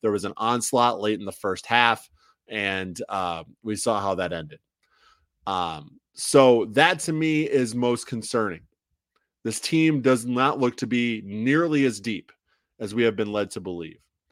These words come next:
At full strength, this Minnesota United team is very, very good.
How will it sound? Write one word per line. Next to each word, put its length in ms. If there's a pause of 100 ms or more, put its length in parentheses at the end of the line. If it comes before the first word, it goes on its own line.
(420)
At 320
full 200
strength, 600 (320)
this 180
Minnesota 480
United 340
team 200
is 100
very, 540
very 380
good. 400